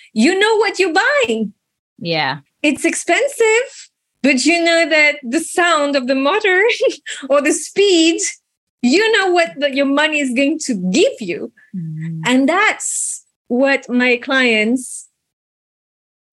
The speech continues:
Speaker 1: come for, because they, um, they know. And okay, so
Speaker 2: Mm.
Speaker 1: I've had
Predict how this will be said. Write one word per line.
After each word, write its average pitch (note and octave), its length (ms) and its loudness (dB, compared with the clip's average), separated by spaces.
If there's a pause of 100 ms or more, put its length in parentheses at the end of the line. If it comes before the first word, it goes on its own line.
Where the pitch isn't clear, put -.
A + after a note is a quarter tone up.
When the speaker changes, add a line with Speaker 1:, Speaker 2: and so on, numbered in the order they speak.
(240)
Speaker 1:
come E4+ 280 -2
for, A3+ 520 -2
because A#3+ 680 0
they, A#3 720 0
um, A3 520 -2 (720)
they G3 480 -2
know. A3 460 0 (500)
And C#4 320 2 (160)
okay, C#4 240 0
so A#3 240 0
Speaker 2:
Mm. B3 80 -10
Speaker 1:
I've C4+ 260 -2
had C#4 560 0